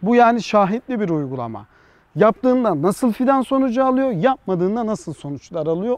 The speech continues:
onu göstermek için aslında hem Mart ayında dikiyoruz hem de şu sırayı dikeceğiz sizler için, e, cevizde. Bu sırada eğer bakılmadığında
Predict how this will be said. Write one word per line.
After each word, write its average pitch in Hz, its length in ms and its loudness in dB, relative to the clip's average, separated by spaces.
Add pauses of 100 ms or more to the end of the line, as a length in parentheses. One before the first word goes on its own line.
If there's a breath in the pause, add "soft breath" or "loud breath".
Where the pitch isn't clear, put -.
onu 190 220 0
göstermek 139 560 -4
için - 280 -14 (300 soft breath)
aslında 156 640 0
hem 208 200 0
Mart 185 340 0
ayında 240 300 -2
dikiyoruz 240 440 -6 (300 soft breath)
hem 262 300 4
de 180 180 4 (140)
şu 226 200 -2
sırayı 220 360 4
dikeceğiz 160 400 -2
sizler 147 380 -4
için, 147 340 -4 (560 soft breath)
e, 147 320 0
cevizde. 151 580 -2 (420 soft breath)
Bu 349 140 2
sırada 156 540 0 (200)
eğer 269 300 4
bakılmadığında 165 960 2